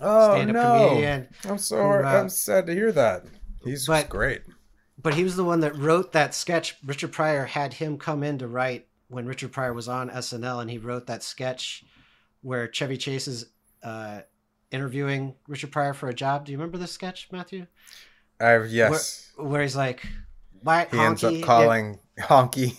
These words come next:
Speaker 2: <laughs> Yeah, yeah, yeah, yeah. Yeah, yeah. I was just thinking about that today when I was thinking about Paul Mooney and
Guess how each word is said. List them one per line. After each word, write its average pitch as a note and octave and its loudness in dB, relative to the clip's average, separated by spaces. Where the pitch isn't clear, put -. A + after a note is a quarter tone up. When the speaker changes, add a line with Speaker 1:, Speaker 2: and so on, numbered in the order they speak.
Speaker 2:
<laughs> D3+ -10
Yeah, D#3 0
yeah, C3+ -2
yeah, B2+ -4
yeah. A#2 -8
Yeah, G#2+ -12
yeah. G#2+ -14
I D3 2
was D3+ 0
just C#3+ -6
thinking C3+ -4
about B2 -4
that A#2+ -6
today A2+ -8
when A2 -14
I G#2+ -14
was G#2 -18
thinking G#2+ -16
about G2 -14
Paul B2+ -6
Mooney A#2+ -8
and A2 -12